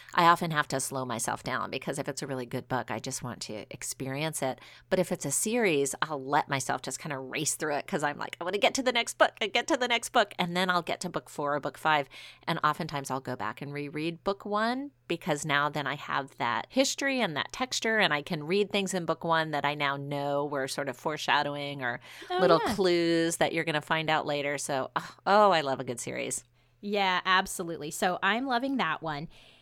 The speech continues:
Speaker 2: Now, here is one that we talked about back in Bread Month, and I have had it on my list. I just found it at a used bookstore. Bread Month was back in March, and we
Speaker 1: Mm-hmm.
Speaker 2: talked about Bread Alone
Speaker 1: Yes.
Speaker 2: by Judith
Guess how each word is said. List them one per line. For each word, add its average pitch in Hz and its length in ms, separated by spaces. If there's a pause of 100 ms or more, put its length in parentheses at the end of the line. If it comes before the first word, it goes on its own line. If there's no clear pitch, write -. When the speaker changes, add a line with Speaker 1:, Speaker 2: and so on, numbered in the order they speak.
(120)
Speaker 2:
Now, 240 220
here 359 340
is 403 180
one 208 220
that 202 120
we 196 120
talked - 400
about 175 300
back 175 340
in 170 320
Bread 196 460
Month, 185 280
and 175 160
I 180 200
have 175 260
had 214 220
it 262 100
on 190 160
my 175 140
list. 170 320
I 185 80
just 208 200
found 208 220
it 208 80
at 180 140
a - 40
used 175 440
bookstore. 156 800 (140)
Bread 233 160
Month 262 200
was 185 120
back 170 240
in 170 180
March, 175 420
and 143 120
we 190 100
Speaker 1:
Mm-hmm. 208 100
Speaker 2:
talked 240 240
about 170 280 (460)
Bread 233 380
Alone 302 420
Speaker 1:
Yes. 131 440
Speaker 2:
by 190 140
Judith 208 520